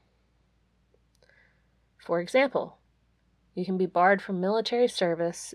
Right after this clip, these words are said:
due to a celiac disease diagnosis. And the argument that I have heard is that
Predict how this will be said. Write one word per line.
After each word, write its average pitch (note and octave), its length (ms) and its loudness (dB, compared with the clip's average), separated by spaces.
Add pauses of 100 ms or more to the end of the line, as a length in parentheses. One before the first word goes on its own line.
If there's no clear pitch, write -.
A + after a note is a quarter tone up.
due E3+ 180 -2
to E3+ 140 -4
a E3 60 0
celiac G#3 600 2
disease D#3+ 360 -10
diagnosis. - 920 -14 (1900)
And E3 280 -6
the G2+ 100 -8
argument A#3+ 500 2
that F3 100 0
I E3+ 120 2
have D#3+ 140 -12
heard F#3 520 4
is E3+ 260 -8
that F3 520 2